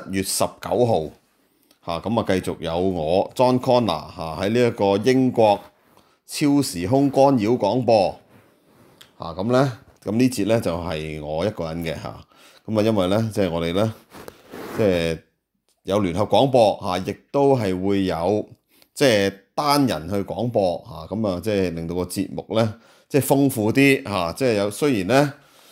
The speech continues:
有人，有啲網友就鍾意我哋，即係兩個一齊講，吓，噉但係呢，亦都有網友係鍾意我哋一個人講嘅喎，吓，噉當然，即係作為主持呢，即係其實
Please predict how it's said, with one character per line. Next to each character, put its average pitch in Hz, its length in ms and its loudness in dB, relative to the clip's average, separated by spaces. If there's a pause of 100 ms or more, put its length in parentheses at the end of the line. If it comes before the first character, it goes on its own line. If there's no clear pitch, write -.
(180)
有 104 140 0
人， 82 440 -4
有 98 140 0
啲 135 160 2
網 92 240 0
友 95 200 2
就 90 220 -4
鍾 135 260 -2
意 101 140 -2
我 90 180 -2
哋， 78 220 -6
即 92 120 -4
係 85 200 -2
兩 82 180 -6
個 92 100 -2
一 - 20 2
齊 71 200 -6
講， 85 480 -2 (680)
吓， 95 120 -4
噉 127 160 2
但 104 220 2
係 104 140 0
呢， 156 180 6
亦 127 60 2
都 156 160 4
有 127 100 6
網 104 240 0
友 104 160 0
係 104 80 -2
鍾 131 160 -2
意 117 100 0
我 92 120 -2
哋 98 100 0
一 - 40 -2
個 107 100 -4
人 104 120 -2
講 90 200 -4
嘅 87 160 -2
喎， - 140 -10 (600)
吓， 107 80 0
噉 151 120 2
當 175 120 6 (100)
然， 147 200 4 (800)
即 196 80 0
係 170 80 2
作 117 180 4
為 95 140 0
主 117 280 -2
持 165 300 -2
呢， 135 300 2
即 - 100 -4
係 123 140 0
其 80 180 -10
實 87 220 -4